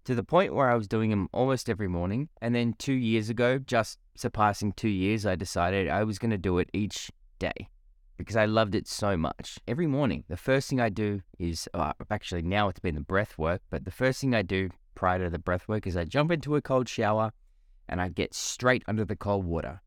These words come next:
I'm not talking like, you know, having it a little bit hot and then turning it cold. Straight cold water. And now I just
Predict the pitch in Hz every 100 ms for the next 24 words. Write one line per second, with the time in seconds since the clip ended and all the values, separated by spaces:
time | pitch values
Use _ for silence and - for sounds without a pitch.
0 | - 110 156 160 175 170 165 143 131 123
1 | 117 98 98 113 113 113 101 107 95 95
2 | - 101 - 85 87 92 98 95 85 -
3 | 87 76 - - - - - 110 113 -
4 | - 104 92 90 - - 85 80 - -
5 | _ - 127 135 196 170 110 87 113 98
6 | 127 -